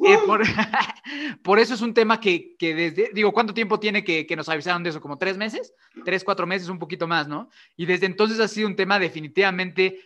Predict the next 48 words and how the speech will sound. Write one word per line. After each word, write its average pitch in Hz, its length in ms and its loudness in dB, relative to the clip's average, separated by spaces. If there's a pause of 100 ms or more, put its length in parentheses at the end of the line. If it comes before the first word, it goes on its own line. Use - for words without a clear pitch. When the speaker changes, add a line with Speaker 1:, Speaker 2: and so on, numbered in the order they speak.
(120)
Speaker 1:
mucho, 226 360 0
muy 208 160 0
presente 180 720 -2
en, 156 140 -6
en 151 80 -8
nuestra 147 320 -6
vida, 170 400 4
en, 156 200 -8
en 151 100 -10
nuestra 143 300 -6
relación, 147 580 -6 (400)
porque 160 200 -4
para 170 200 4
nosotros 202 680 -4
ese 196 540 0
honor 170 440 -2
tan 175 180 0
grande 170 300 -2
también 160 280 -4
conlleva 165 280 -6
una 165 140 -4
responsabilidad 139 880 -4 (180)
sobre 170 340 -2
que 170 180 -2
las 165 260 -2
arras 190 300 2
no 185 240 -4
solo 185 420 0 (240)
le 147 120 -10
queremos 175 320 -2
que 151 80 -12
se 160 80 -6
representaran 147 640 -2
en 160 60 0
el 147 60 -4
momento 156 340 -4
de 156 60 0
la 147 100 0
misa, 165 300 -8
sino 147 180 -12
que - 60 -18
sea 160 80 -12
una 165 100 -2
representación 147 800 -8
de 170 80 -2
por 123 240 -10
vida, 131 300 -4
¿no? 160 160 -14